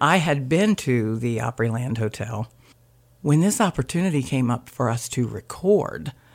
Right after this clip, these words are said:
I found out we were going to Nashville, and I was just blown away. <laughs> A little girl from Blades, too, just loved to sing and never really think to do it in any kind of a way,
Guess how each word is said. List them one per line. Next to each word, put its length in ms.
I 480
found 460
out 200
we 140
were 160
going 340
to 100
Nashville, 760
and 160
I 160
was 200
just 540
blown 560
away. 720
<laughs> 1200
A 80
little 180
girl 240
from 220
Blades, 580
too, 400
just 340
loved 320
to 60
sing 540
and 140
never 260
really 240
think 280
to 80
do 180
it 120
in 120
any 200
kind 240
of 60
a 60
way, 420